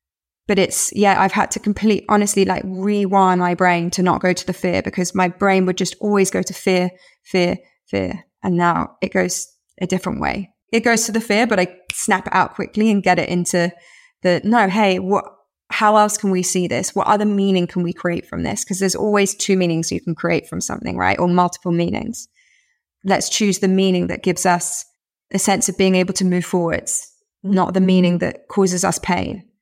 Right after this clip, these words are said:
You know, like, "I failed," or "I'm not enough," or "I'm behind," or "No one's gonna love me," or "That's never gonna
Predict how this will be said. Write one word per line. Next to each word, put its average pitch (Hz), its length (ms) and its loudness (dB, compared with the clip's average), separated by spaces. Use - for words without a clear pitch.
You 185 100 0
know, 175 120 2
like, 170 180 0
"I 185 80 2
failed," 185 580 -2
or - 100 -4
"I'm 190 120 2
not 190 140 2
enough," 180 580 0
or 190 140 -4
"I'm 180 100 0
behind," 180 880 -2
or 180 120 0
"No 180 140 4
one's 175 120 -2
gonna 180 240 0
love 175 260 -2
me," 175 340 -4
or - 160 -6
"That's - 240 0
never 180 200 2
gonna 185 160 0